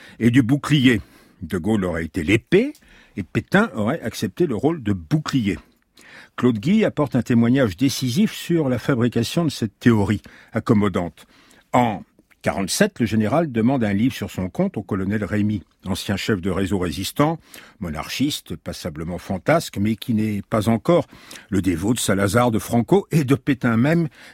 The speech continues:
qu'il va devenir. Dans son manuscrit, Rémy prête au général ce propos : « Il fallait à la France deux cordes à son arc, la mienne et celle de Pétain. » Guy indique que De Gaulle note de suite, en marge du manuscrit de Rémy, «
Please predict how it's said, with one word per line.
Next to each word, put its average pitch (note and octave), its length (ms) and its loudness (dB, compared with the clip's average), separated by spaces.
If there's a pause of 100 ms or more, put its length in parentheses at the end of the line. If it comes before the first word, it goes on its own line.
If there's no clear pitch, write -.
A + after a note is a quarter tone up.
qu'il A2 200 0
va A2+ 140 4
devenir. F2 420 -2 (240)
Dans C#3+ 100 -2
son D#3 180 -2
manuscrit, D3 600 0 (300)
Rémy D#3 300 4
prête - 280 -2
au A#2+ 60 0
général A#2+ 360 2
ce - 140 -4
propos : « A#2 500 0
Il D#3+ 80 0
fallait G3+ 420 2
à D#3+ 60 2
la C#3 120 2
France G3+ 420 0
deux F#3+ 240 4
cordes G#3+ 460 2
à C3 60 0
son C3 280 0
arc, G3 420 -2 (420)
la A#2 120 4
mienne D#3 300 6
et C3 60 0
celle E3 280 -2
de B2 100 0
Pétain. » G#2 400 -2 (280)
Guy C3 440 2
indique D#3 380 0
que C#3+ 100 2
De B2 160 4
Gaulle D#3 280 4
note C3+ 300 2
de G3 140 4
suite, - 500 0 (440)
en B2 120 2
marge C#3 280 4
du A2+ 100 2
manuscrit A2+ 460 0
de G2+ 60 -2
Rémy, « C3 300 4